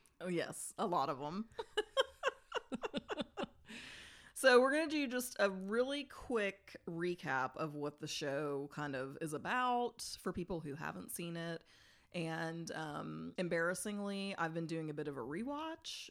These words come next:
because I, uh, kinda wanted to remember some of the events, 'cause it's been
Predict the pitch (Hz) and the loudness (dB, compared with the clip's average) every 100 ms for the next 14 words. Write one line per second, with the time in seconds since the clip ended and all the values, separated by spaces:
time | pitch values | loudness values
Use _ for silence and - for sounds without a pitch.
0 | 170 170 156 139 147 160 151 156 - 170 | -8 -6 -4 -4 -4 -6 -6 -6 -8 -8
1 | 147 139 - - - 170 160 143 147 143 | -8 -8 -10 -12 -10 -6 -6 -4 -6 -6
2 | 139 143 135 135 - 156 160 151 139 131 | -6 -4 -4 -4 -6 -4 -4 -2 -4 -4
3 | 131 143 127 120 127 135 139 135 - - | -4 -6 -6 -6 -8 -6 -8 -8 -8 -6
4 | 160 151 285 - | -6 -4 -4 -2